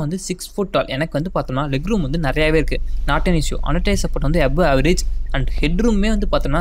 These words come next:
நிறையாவே இருக்கு, ஒரு ப்ராப்ளமே இல்ல. மேல வந்து grab handle எல்லாமே ஹூக்கான placement and opposite சைடுலயுமே வந்து ஒரு grab handle எல்லாமே ஹூக்கான placement இருக்கு. சீட்ஸ் வந்து ஓரளவுக்கு ஒய்டா இருக்கு, ரெண்டு பேர் கம்ஃபர்டபுளாவே உட்காரலாம். இது வந்து பார்த்தோம்னா maximum leg room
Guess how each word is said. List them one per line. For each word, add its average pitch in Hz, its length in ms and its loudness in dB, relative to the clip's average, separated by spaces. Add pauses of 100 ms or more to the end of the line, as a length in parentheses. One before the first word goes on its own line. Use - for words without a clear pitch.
(120)
நிறையாவே 175 460 2
இருக்கு, 139 180 0 (260)
ஒரு 139 100 2 (100)
ப்ராப்ளமே 180 500 4
இல்ல. 127 120 0 (680)
மேல 180 180 4 (120)
வந்து 156 140 2 (120)
grab 143 360 2
handle 160 260 2
எல்லாமே 165 340 2
ஹூக்கான 202 400 0
placement 170 420 2
and 131 160 0
opposite 208 360 0
சைடுலயுமே 180 320 2
வந்து 190 180 2
ஒரு 156 160 2
grab 147 360 2
handle 160 260 2
எல்லாமே 160 200 0 (120)
ஹூக்கான 180 440 2
placement 170 520 2
இருக்கு. 127 180 0 (460)
சீட்ஸ் 269 340 4
வந்து 180 120 4 (120)
ஓரளவுக்கு 175 480 4
ஒய்டா 165 260 4
இருக்கு, - 160 0 (140)
ரெண்டு 185 200 4
பேர் 202 220 2
கம்ஃபர்டபுளாவே 175 580 2
உட்காரலாம். 139 320 2 (140)
இது 175 140 4
வந்து 220 200 2
பார்த்தோம்னா 165 300 2 (140)
maximum 190 520 2
leg 151 180 2
room 170 140 2